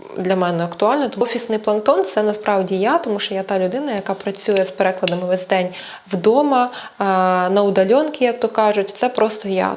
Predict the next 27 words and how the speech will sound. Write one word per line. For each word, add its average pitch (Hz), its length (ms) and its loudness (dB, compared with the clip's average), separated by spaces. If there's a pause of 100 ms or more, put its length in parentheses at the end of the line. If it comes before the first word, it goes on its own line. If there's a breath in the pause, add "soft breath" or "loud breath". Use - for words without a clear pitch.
Тому 196 200 -2
для 214 140 0
мене 311 240 0
це - 160 -2
дуже 208 240 0
актуально, 240 500 -2 (280 loud breath)
але 240 400 4 (760)
трошки, 277 420 2
мабуть, 214 460 0
е, 196 220 0
зроблю 202 380 0
окреме 190 460 0
відео, 262 300 2
тому 202 200 -6
що 202 140 -4
дуже 220 200 -2
багато 190 360 -2
інформації. 202 680 -6
Якщо 214 260 -6
так, - 260 0
то, 233 260 0 (440 loud breath)
е, 202 160 -2
пишіть 214 640 -2 (120)
внизу. 233 540 2 (340 loud breath)
Е, 196 200 2
скажу 240 300 0
так: 202 320 -2